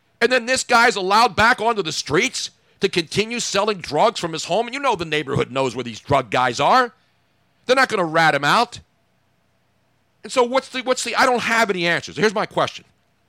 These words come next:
People say, "Well, what's your answer?" I don't have an answer. I'm not an elected official.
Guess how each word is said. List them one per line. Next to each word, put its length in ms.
People 260
say, 120
"Well, 120
what's 240
your 180
answer?" 240
I 60
don't 140
have 160
an 80
answer. 320
I'm 140
not 160
an 80
elected 340
official. 480